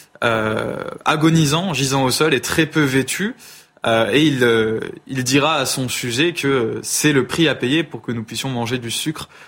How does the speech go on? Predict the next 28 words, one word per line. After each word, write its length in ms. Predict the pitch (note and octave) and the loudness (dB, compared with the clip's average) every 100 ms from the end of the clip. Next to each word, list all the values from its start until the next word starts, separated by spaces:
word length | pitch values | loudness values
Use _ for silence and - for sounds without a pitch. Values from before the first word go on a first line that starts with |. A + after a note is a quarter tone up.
| - - | -8 -2
en 120 | C3 | 2
Europe. 360 | B2+ B2 B2+ B2+ | 4 4 2 0
Et 80 | |
donc, 320 | A#2+ E3 - - _ | 0 0 -2 -10 _
à 120 | - C3+ | -2 0
travers 420 | - C3 B2 B2 | 0 0 0 -2
ça, 320 | - F3+ G3+ - - _ _ | 0 -2 -2 -12 -20 _ _
il 380 | A#2+ A2+ A2 A2 - _ | -6 -4 -4 -6 -12 _
prend 180 | - F3+ | -2 0
un 60 | E3 | 0
petit 140 | D3+ | -2
peu 120 | D3 | 0
à 60 | D#3 | 0
cou-, 260 | - F#3 E3 | 0 -6 -2
à 100 | B2+ | -2
contre-courant, 720 | B2+ D#3 C#3 - C3 D#3+ G3 - - - - | -4 -4 -4 -2 0 0 0 -6 -20 -20 -4
euh, 420 | A#2 A2 G#2+ G#2+ A#2 - - - | -2 0 0 -2 -4 -10 -12 -6
le 160 | A#2+ | 0
mouvement 540 | B2 C3 D3 C#3+ D#3+ D3+ | 2 4 4 4 2 4
de 100 | B2 | 2
l'époque, 420 | C3 E3 F#3+ - | 2 0 -2 -2
euh, 260 | B2 A2+ A2+ - - | -4 -4 -6 -8 -2
avec 260 | A#2+ B2 | 0 0
le 60 | B2 | 0
commerce 360 | C3 C3 C3 | 0 0 -2
triangulaire, 480 | - B2+ A#2+ A#2+ C3+ | -4 -4 0 0 0
et 60 | A#2+ | -2
cetera, 460 | - A2+ B2 D#3 | -4 -2 -2 -2